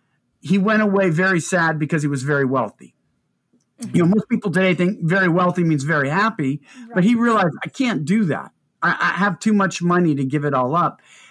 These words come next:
Speaker 1: And so he went away. And what Jesus did was not to chase after him. This is one of those forty-one instances.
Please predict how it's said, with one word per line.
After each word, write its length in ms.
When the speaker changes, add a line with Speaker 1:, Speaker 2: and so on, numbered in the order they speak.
Speaker 1:
And 120
so 140
he 60
went 200
away. 340
And 220
what 180
Jesus 460
did 600
was 240
not 440
to 140
chase 520
after 460
him. 260
This 160
is 120
one 120
of 40
those 140
forty-one 380
instances. 600